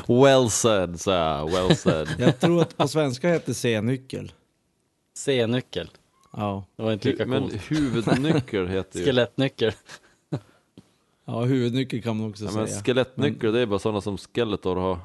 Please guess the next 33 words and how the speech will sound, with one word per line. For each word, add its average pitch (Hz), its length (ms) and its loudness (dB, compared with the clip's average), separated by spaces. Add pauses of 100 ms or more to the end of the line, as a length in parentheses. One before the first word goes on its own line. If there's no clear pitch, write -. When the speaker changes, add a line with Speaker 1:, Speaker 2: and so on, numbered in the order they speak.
(100)
Speaker 1:
i - 60 -10
sitt 95 160 -6
slott. - 500 -8 (680)
Speaker 3:
Ja. 101 300 -4 (1120)
Speaker 2:
Okej, 123 340 -4
Speaker 1:
Ja, 117 100 0
Speaker 2:
men 127 160 4
en, 151 60 2
Speaker 1:
vem 151 200 2
är 160 40 4
Speaker 2:
en 160 60 4
Speaker 1:
det 151 60 2
som 143 100 2
har 160 80 4
Speaker 2:
huvud-, 143 80 0
Speaker 1:
fått 185 240 -2
det 95 100 -4
här 87 100 -4
då? 80 160 -8 (340)
Speaker 2:
en, 127 260 0
en 139 160 -2
sk-, - 260 -10
en, 127 360 0
eh, 123 240 0 (460)
nyckel 151 420 -2
till 131 140 -4
stan. 101 500 -2 (840)
Eh, 123 360 0 (1120)
det 139 120 0
låter 180 300 0
lite 127 140 -6
konstigt, 135 500 -4
varför? 135 380 -4